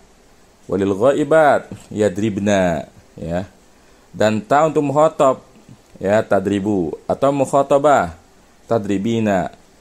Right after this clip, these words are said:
Baik satu, tadribu dan tadribina. Dua, berarti kan tadribani. Atau banyak, berarti tadribuna sama tadribna. Walil ghaibati, ya. Juga untuk, eh, perempuan satu, misalnya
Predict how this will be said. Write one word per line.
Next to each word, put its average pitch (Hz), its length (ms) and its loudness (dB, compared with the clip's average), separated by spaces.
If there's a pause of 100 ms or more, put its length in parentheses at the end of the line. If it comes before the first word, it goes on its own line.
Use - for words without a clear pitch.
(300)
Baik 104 240 0
satu, 110 560 0 (160)
tadribu 98 480 -2
dan 95 160 -2
tadribina. 95 680 -2
Dua, 107 500 2 (160)
berarti 92 300 -8
kan 104 180 0
tadribani. 95 880 0 (720)
Atau 113 240 0
banyak, 139 480 0 (540)
berarti 90 340 -4
tadribuna 98 640 -2
sama 98 240 -2
tadribna. 85 560 -6 (240)
Walil 131 240 2
ghaibati, 180 720 2 (480)
ya. 101 400 -4 (720)
Juga 110 320 0
untuk, 117 400 -2
eh, 101 300 2
perempuan 117 580 0
satu, 123 480 -2 (160)
misalnya 101 480 -2